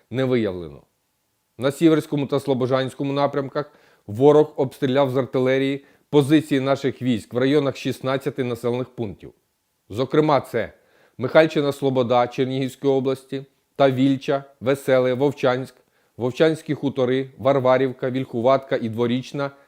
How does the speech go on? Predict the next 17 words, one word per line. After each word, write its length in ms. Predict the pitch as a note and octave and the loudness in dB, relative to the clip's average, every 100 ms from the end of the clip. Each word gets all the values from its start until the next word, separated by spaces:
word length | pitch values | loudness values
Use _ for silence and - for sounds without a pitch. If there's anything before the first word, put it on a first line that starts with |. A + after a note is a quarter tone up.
| _ | _
на 120 | B2 | -8
Харківщині. 680 | - B2+ - E2 - D#2 C2 _ _ _ _ _ _ _ | -2 -2 -2 -10 -16 -20 -20 _ _ _ _ _ _ _
Також 480 | C3+ C3+ D3+ D3+ - _ _ _ | -6 0 4 4 2 _ _ _
противник 460 | - C#3 E3 D#3 D3 | -4 0 2 2 0
задіяв 520 | B2 C#3 D3+ C#3+ C3 | 0 0 2 2 2
ударний 380 | C3+ C#3+ C3+ B2+ | 0 2 2 -2
Б 140 | G#2+ | -4
П 160 | A#2+ C3 | -4 0
Л 160 | B2 B2 | 2 2
А 180 | C3 C3+ _ _ | 0 -4 _ _
та 140 | - C#3 | 0 2
армійську 420 | C#3 C#3+ - B2+ | 2 -2 -2 -2
авіацію 640 | A#2+ B2+ C3+ C#3 C#3 C3+ - _ - | 0 2 0 -2 -6 -6 -10 _ -6
біля 280 | A2+ C#3+ | 0 0
Красного 680 | C#3 D3+ C3+ G#2 F#2 E2 D#2+ _ | 0 2 0 0 -10 -20 -20 _
Харківської 640 | _ A#2+ A2+ A#2+ - A#2+ G#2+ | _ -6 -6 -8 -10 -4 -4
області. 480 | F2 D2+ - _ | -4 -10 -20 _